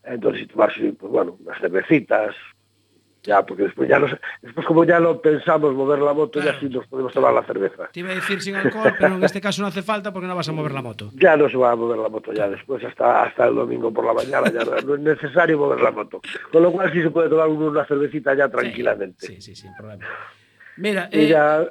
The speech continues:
Speaker 2: hablábamos
Speaker 1: después la
Speaker 2: antes
Speaker 1: cena.
Speaker 2: con, con, con Borja Sánchez, que está corriendo en, en el Mundial en Super Sport trescientos, que va a, va a estar por ahí el sábado por la tarde.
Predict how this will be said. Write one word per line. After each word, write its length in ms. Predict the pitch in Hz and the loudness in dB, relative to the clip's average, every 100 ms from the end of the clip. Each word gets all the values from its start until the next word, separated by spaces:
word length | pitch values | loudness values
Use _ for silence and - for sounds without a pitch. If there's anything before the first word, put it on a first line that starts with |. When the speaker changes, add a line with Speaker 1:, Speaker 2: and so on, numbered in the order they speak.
| - | -6
Speaker 2:
hablábamos 400 | - 226 262 269 | -8 -4 -2 0
Speaker 1:
después 0 | |
la 500 | 233 254 208 180 165 | 0 2 4 4 4
Speaker 2:
antes 160 | 165 - | 2 -2
Speaker 1:
cena. 80 | - - | -14 -8
Speaker 2:
con, 300 | 208 202 190 | -6 -6 -8
con, 60 | |
con 200 | 196 185 185 | -6 -6 -4
Borja 260 | 190 202 | -4 -4
Sánchez, 400 | 190 262 196 190 | -6 -8 -6 -8
que 100 | 151 | -8
está 160 | 156 165 | -10 -8
corriendo 380 | 156 160 151 151 | -6 -6 -4 -4
en, 240 | 143 135 | -6 -10
en 100 | 139 | -10
el 80 | 135 | -10
Mundial 320 | 143 143 147 | -8 -6 -8
en 80 | 135 | -8
Super 240 | 135 135 | -10 -10
Sport 360 | 131 123 135 120 | -12 -10 -12 -10
trescientos, 520 | 131 - 196 175 165 - - | -10 -4 -4 -2 -8 -10 -20
que 160 | - 165 | -4 0
va 100 | 190 | 0
a, 20 | |
va 160 | 247 254 196 | 0 -2 -2
a 20 | |
estar 200 | 214 226 | -2 0
por 120 | 196 | 0
ahí 100 | 277 | 0
el 80 | 196 | 0
sábado 220 | 180 196 | 0 0
por 80 | 185 | -2
la 80 | 214 | -4
tarde. 320 | - 120 87 | -4 -10 -14